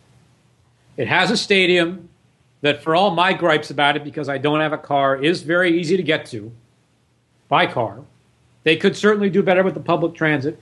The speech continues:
but if you're driving there, it's a, it's a cinch. They have some amount of practice facility. They, obviously,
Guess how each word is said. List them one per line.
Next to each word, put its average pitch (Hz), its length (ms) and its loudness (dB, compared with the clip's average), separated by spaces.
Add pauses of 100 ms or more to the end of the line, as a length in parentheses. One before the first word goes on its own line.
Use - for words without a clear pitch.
(360)
but 156 160 4
if - 80 2
you're 156 100 0
driving 160 460 4
there, 156 220 4
it's 135 160 -4
a, 120 80 -8 (100)
it's 135 220 -4
a 120 60 -6
cinch. 127 440 -4 (1300)
They 165 160 2
have 185 400 0 (1160)
some 220 280 -2
amount 185 260 2
of 151 100 -4
practice 165 400 -4
facility. 139 540 -8
They, 151 140 -2
obviously, 147 800 -2